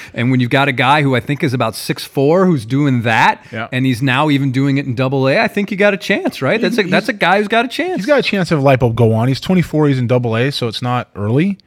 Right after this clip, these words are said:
Speaker 1: No.
Speaker 2: He has a chance of light bulb go on. This is, just for you those at home, Astros Twitter, this is how this works. Um, what happens is a player's D F A'd, right?
Speaker 1: No, I think they know all that.
Speaker 2: Well, let me, let, let me
Speaker 1: No,
Speaker 2: do it.
Speaker 1: I think they know
Speaker 2: I got,
Speaker 1: all
Speaker 2: I
Speaker 1: this.
Speaker 2: gotta do
Speaker 1: I,
Speaker 2: this.
Speaker 1: I think they know all
Speaker 2: I'm gonna
Speaker 1: this.
Speaker 2: feel better if I do this.
Speaker 1: Okay, go
Speaker 2: Okay.
Speaker 1: ahead.
Speaker 2: So then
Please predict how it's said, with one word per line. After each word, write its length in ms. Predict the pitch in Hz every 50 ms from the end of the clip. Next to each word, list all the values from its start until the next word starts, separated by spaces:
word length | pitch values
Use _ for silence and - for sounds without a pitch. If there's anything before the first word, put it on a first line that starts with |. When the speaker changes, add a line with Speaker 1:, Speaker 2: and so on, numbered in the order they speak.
| _ -
Speaker 1:
No. 280 | 320 156 110 131 175 -
Speaker 2:
He 60 | 190
has 80 | 214
a 40 | -
chance 220 | - 170 147 - -
of 60 | 110
light 160 | 110 107 -
bulb 140 | 104 98 95
go 160 | 101 92 92
on. 120 | 95 98
This 180 | 127 170 165 -
is, 100 | 214 165
just 140 | 143 165 -
for 100 | - 160
you 120 | 175 180
those 260 | 165 170 160 147 123
at 60 | 131 113
home, 240 | 135 135 123 113
Astros 340 | 113 107 107 - - 101 -
Twitter, 260 | - - 107 98 110
this 120 | 120 - -
is 80 | -
how 140 | - 123 113
this 120 | 95 87 -
works. 380 | 87 107 104 90 - - - 76 76 - - - - - - _
Um, 340 | - 113 113 107 101 95 92 - _ _ - _ - - _ _ _ _ _ -
what 100 | 113 113
happens 400 | 165 170 170 170 156 135 113 123
is 140 | 127 113
a 40 | 110
player's 320 | - - 156 156 151 139 107
D 160 | 107 139 139
F 140 | 127 - 110
A'd, 200 | 95 80 - - _ _ _ _ _ _ _ _ _ _ _ _ _ _ _ _ -
right? 360 | 104 120 151 208 196 - -
Speaker 1:
No, 160 | - 156 147 147
I 120 | 143 143
think 180 | 135 151 127 -
they 120 | 110 98
know 160 | 92 87 82 80
all 160 | 80 80 82
that. 120 | 87 82
Speaker 2:
Well, 140 | 156 156 156
let 100 | 156 156
me, 60 | 151
let, 260 | 147 147 139 131 -
let 100 | 139 - -
me 40 | 190
Speaker 1:
No, 180 | 190 180 180 185
Speaker 2:
do 40 |
it. 40 | 185
Speaker 1:
I 40 | 185
think 200 | - 226 180 -
they 120 | - 113
know 100 | 104 98
Speaker 2:
I 40 | 92
got, 120 | 87 85 85
Speaker 1:
all 60 | 85
Speaker 2:
I 40 | -
Speaker 1:
this. 140 | - 85 80
Speaker 2:
gotta 100 | 82 78
do 80 | 73 -
Speaker 1:
I, 80 | 160
Speaker 2:
this. 120 | 156 - -
Speaker 1:
I 120 | 156 160 160
think 280 | - - 196 190 -
they 100 | - 160
know 160 | 151 139 151 180
all 20 | 170 -
Speaker 2:
I'm 40 | 165
gonna 100 | 160 147
Speaker 1:
this. 80 | - -
Speaker 2:
feel 100 | 147 123
better 260 | 104 117 117 110 98
if 120 | 90 -
I 80 | 101 95
do 160 | 90 92 90
this. 180 | 85 85 82 -
Speaker 1:
Okay, 320 | 131 156 - - 127 135
go 160 | 123 127 117
Speaker 2:
Okay. 100 | 117 123
Speaker 1:
ahead. 200 | 107 92 87 92 - - - - - - - _
Speaker 2:
So 160 | - - -
then 360 | 151 160 160 156 151 147 139